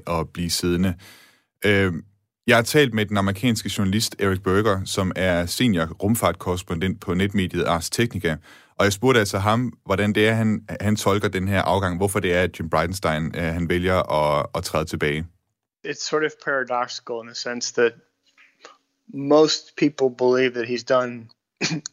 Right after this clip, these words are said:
Speaker 2: quite a good job as a nasa administrator, um, advanced the agency you know, been good for its image, you know,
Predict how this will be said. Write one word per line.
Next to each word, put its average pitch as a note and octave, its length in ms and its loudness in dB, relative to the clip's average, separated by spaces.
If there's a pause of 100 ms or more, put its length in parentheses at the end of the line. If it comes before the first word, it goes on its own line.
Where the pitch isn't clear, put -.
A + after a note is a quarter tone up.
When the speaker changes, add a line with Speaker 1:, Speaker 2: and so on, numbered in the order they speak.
Speaker 2:
quite C#3+ 160 6
a C#3 40 4
good C3+ 180 4
job C3+ 320 4
as C#3+ 140 -4
a C3+ 40 -2
nasa C3+ 340 -4
administrator, E3 640 -4 (680)
um, A#2+ 640 2
advanced B2+ 500 0
the C3 120 0
agency B2+ 840 0 (460)
you A#2+ 60 -2
know, A#2 280 0 (520)
been B2+ 220 2
good B2 220 2
for B2 220 0
its B2 180 0
image, B2 800 0
you B2 80 -6
know, A2+ 140 -4